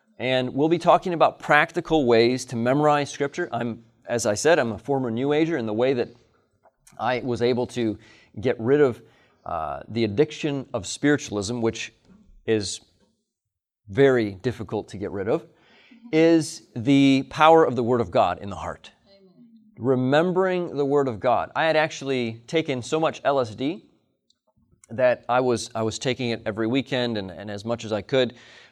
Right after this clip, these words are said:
Speaker 1: Um, whenever I could, I was, uh, started to, to, to sell it even as a teenager. And I was literally hallucinating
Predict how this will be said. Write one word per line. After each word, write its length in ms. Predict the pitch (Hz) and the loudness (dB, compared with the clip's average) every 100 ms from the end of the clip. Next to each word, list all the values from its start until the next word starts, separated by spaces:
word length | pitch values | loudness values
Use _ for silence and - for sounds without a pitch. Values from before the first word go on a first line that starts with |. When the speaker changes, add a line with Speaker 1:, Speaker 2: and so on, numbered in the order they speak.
| - | -8
Speaker 1:
Um, 360 | 87 90 87 95 | -4 -4 -4 -6
whenever 340 | 120 120 127 | -4 -2 -2
I 100 | 117 | -2
could, 240 | 117 131 110 | -4 -4 -4
I 60 | |
was, 120 | 98 - _ | -8 -12 _
uh, 200 | 92 85 | -14 -12
started 340 | - 120 110 - | -8 -2 -2 -4
to, 200 | - 87 - _ | -14 -18 -18 _
to, 360 | 87 78 - - - _ _ _ _ _ - | -12 -12 -12 -20 -20 _ _ _ _ _ -16
to 80 | 113 | -12
sell 300 | - 143 160 | 2 4 6
it 80 | 160 | 6
even 380 | 151 160 151 - | 4 0 -4 -10
as 180 | 104 95 | -10 -8
a 40 | |
teenager. 560 | 95 143 147 139 143 135 - - - _ - | -4 0 2 2 -2 -4 -14 -20 -20 _ -2
And 420 | 135 127 123 107 - _ _ - | 4 6 6 2 -8 _ _ 2
I 80 | 123 | 4
was 180 | 131 113 | 4 4
literally 440 | 170 175 151 135 | 6 8 8 6
hallucinating 1000 | 113 127 143 160 160 123 113 110 113 | 2 2 2 2 0 2 2 0 -2